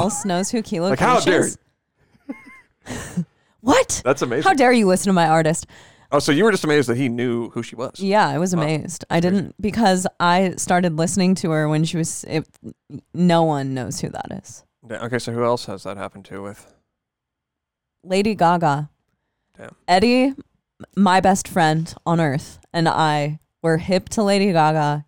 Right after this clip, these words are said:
Speaker 1: years and years before she came. It was probably two years before she really hit with that Akon. Da,
Speaker 2: Yeah.
Speaker 1: da,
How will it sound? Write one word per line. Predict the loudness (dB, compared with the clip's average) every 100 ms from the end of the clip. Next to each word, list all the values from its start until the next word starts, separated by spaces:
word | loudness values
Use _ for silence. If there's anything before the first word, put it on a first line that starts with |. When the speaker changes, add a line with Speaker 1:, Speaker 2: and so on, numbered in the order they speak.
| _
Speaker 1:
years | -12 -2 2 4 4 2 -2
and | -2 0
years | 2 2 2 0
before | -4 -6 -6
she | -6 -8
came. | -10 -12 _ _ -20 _ _
It | 0
was | 0
probably | 2 0 0 -2
two | -2 -2 -2
years | 0 0 -2
before | -4 -4 -4
she | -2
really | -2 -2
hit | -2 -4 -4 -4
with | -6
that | -4 -4 -8 -14 _ _ -4
Akon. | -4 -2 -2 -2 -2 -6 -8 _ _ _ _ _ _ _ _ _ _ _ _ _ _ _ _ _ _ _ _
Da, | -2 0
Speaker 2:
Yeah. | 2 2 0
Speaker 1:
da, | 0 0 0 0